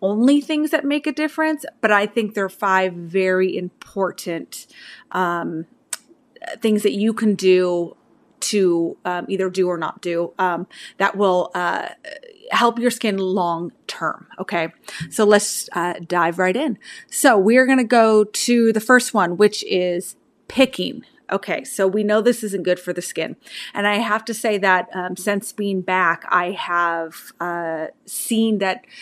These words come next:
people have been keeping <laughs> their hands busy on their face, even though this is a time we definitely shouldn't be touching our faces, but people are picking even more, you know, stress, boredom, whatever it is. Um, you just,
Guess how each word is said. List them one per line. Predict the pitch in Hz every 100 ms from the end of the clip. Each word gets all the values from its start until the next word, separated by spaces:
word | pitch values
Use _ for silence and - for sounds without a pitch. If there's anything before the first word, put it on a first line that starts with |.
| - _
people | - 254 262
have | 247 226
been | 226 208
keeping | 214 220 233 233
<laughs> | 202
their | 226
hands | 208 185 190 185
busy | 190 185 156 175 -
on | 190
their | 277
face, | 302 330 202 -
even | 185 196
though | 202 196 - - - -
this | 233
is | 214
a | 208
time | 226 208
we | 196 196
definitely | 277 330 202
shouldn't | - 190 175
be | 180
touching | 170 185 - 175
our | 170
faces, | 180 175 - 175 -
but | 180 175 -
people | 190 190
are | 180 160 - _
picking | 262 247 254 240 240
even | 214 196 196
more, | 185 170 165 170 - _ _ - - -
you | 247
know, | 233 202 196 -
stress, | - 233 214 226 - -
boredom, | 185 208 208 196 196 202 -
whatever | 185 190 196 190 202
it | 190
is. | 185 185 190 196 - -
Um, | 180 180 170 165 165 - _ - - -
you | 214
just, | 208 202 -